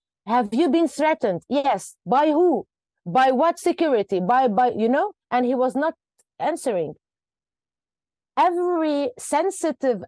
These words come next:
answer that I expected to hear, for example, did alien contacted member of the government,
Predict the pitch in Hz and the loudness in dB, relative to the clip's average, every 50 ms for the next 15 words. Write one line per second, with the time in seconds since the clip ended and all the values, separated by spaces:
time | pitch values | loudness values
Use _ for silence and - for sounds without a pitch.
0 | - - 269 285 285 277 247 - 254 226 214 208 170 226 247 247 - - 277 285 | -2 0 0 2 0 -2 -2 -2 -2 -2 0 0 0 0 -2 -2 -2 0 2 4
1 | 302 320 359 381 359 - 269 277 - - - - 262 277 277 - - 311 285 - | 4 4 4 2 2 0 -2 -2 -2 -6 -4 -2 -2 -2 -2 -4 -4 -6 -6 -4
2 | _ 285 269 233 247 247 247 254 285 339 427 403 - _ _ _ _ _ _ _ | _ -2 -2 0 0 0 0 0 -2 -2 -4 -6 -10 _ _ _ _ _ _ _
3 | _ _ _ _ _ _ _ _ _ _ _ _ _ _ _ _ _ _ 269 262 | _ _ _ _ _ _ _ _ _ _ _ _ _ _ _ _ _ _ 0 0
4 | 277 214 226 311 339 339 - 320 285 220 262 - - - 269 285 311 330 320 311 | 0 0 0 0 -2 0 0 0 0 2 0 -2 0 0 2 2 2 2 0 0
5 | 302 277 - 277 254 247 - 302 302 302 - - - 269 254 208 226 247 269 285 | -2 -2 0 -2 -2 0 0 -2 -4 -4 -4 -4 -2 0 0 0 0 0 0 0
6 | 294 233 285 277 202 233 208 190 254 226 254 277 277 262 285 269 262 277 294 311 | 0 0 0 0 -2 -2 -2 -2 0 0 2 0 2 2 0 0 0 0 0 -2
7 | 339 339 | -2 -4